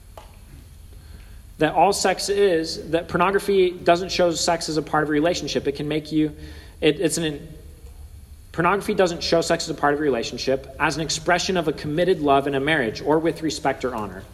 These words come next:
When you see sex depicted this way over and over again, it becomes easy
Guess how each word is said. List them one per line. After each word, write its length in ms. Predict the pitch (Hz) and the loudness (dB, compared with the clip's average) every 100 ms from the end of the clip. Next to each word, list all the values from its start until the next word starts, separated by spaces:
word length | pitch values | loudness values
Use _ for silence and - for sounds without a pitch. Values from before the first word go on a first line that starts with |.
| - - - - - - | -20 -20 -20 -20 -20 -4
When 140 | 160 | 0
you 80 | 190 | 2
see 180 | - 226 | 2 0
sex 300 | - 208 208 | 4 2 2
depicted 680 | 196 196 190 190 160 156 - | -2 -2 0 0 0 -2 -2
this 160 | 175 | 0
way 320 | 175 160 151 - | 2 2 0 2
over 340 | 175 190 190 | 4 6 6
and 140 | 196 160 | 4 4
over 380 | 175 185 170 135 | 2 2 4 2
again, 520 | 120 120 117 139 - - - - - - - - - - | 2 -2 -2 -4 -8 -16 -18 -18 -20 -20 -20 -20 -14 0
it 140 | 156 | 2
becomes 480 | 175 170 190 196 - 190 | 2 2 2 2 0 -2
easy 440 | 196 165 143 143 | -2 0 2 0